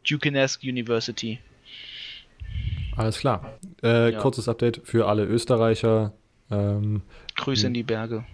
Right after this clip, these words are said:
Speaker 2: Richtig.
Speaker 1: <laughs>
Speaker 2: Äh, Silvio, wir machen jetzt gleich das Segment mit den, äh, anderen, mit den anderen deutschen Spielern. Wir haben nämlich die,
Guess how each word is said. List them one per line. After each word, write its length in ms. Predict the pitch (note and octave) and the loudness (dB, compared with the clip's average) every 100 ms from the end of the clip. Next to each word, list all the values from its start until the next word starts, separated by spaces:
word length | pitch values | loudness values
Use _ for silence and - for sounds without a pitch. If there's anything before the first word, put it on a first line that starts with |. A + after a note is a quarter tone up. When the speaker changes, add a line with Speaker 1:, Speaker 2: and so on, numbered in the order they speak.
| - | -6
Speaker 2:
Richtig. 420 | G#2 G2+ F#2 - E3+ | -2 0 0 0 0
Speaker 1:
<laughs> 60 | - - - | 0 -2 0
Speaker 2:
Äh, 300 | A2+ A#2 A#2 - | 4 6 4 0
Silvio, 420 | C3+ G#2+ C3+ D3+ | -2 4 6 6
wir 360 | C3 B2+ A#2+ A#2 - - | 8 8 6 4 -4 0
machen 680 | A#2 A#2 B2 A#2 A2+ A2+ A2+ _ - - - - - | 0 2 0 2 2 0 -4 _ -20 -20 -20 -18 -6
jetzt 440 | A2 A#2+ B2+ - | 2 2 2 0
gleich 220 | B2+ A#2+ | 2 2
das 120 | A#2+ | 2
Segment 340 | A#2+ A#2 A#2 A#2 | 0 2 0 0
mit 100 | A2+ | 2
den, 340 | A2+ G#2+ G#2 | 2 2 0
äh, 120 | G2+ | 0
anderen, 500 | G#2 A2+ B2 A2 G#2 | 2 2 2 2 0
mit 80 | G#2+ | 0
den 140 | A2 G2+ | 0 0
anderen 260 | A2 G#2+ | 0 0
deutschen 320 | A#2 C#3 - | 2 0 0
Spielern. 360 | C#3+ - C3+ B2+ | -2 0 2 2
Wir 100 | G#2+ | 0
haben 100 | A2+ | 2
nämlich 160 | A2+ G#2 | 0 0
die, 180 | G#2 | -6